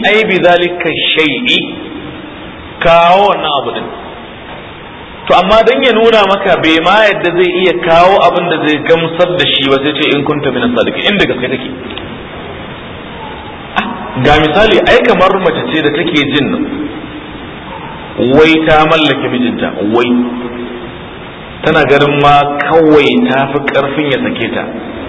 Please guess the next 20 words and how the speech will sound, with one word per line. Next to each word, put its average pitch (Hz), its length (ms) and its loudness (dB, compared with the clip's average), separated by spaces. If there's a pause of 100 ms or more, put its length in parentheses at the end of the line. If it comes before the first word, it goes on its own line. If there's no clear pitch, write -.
(1120)
Au, 113 160 0
za 135 140 6
ka 147 80 0
yi 151 80 4
aure 147 260 4
ne? 185 180 0
To. 185 180 0 (1600)
Je 123 160 2
ka 170 120 0
ƙaro 131 300 4 (840)
in 139 180 -2
ka 143 140 0
isa. - 260 -2 (2250)
Misali 160 320 2
ne 160 120 2
fa 156 100 2
kawai 156 180 4
na 120 80 2
baku 110 200 2
kawai. 85 260 -2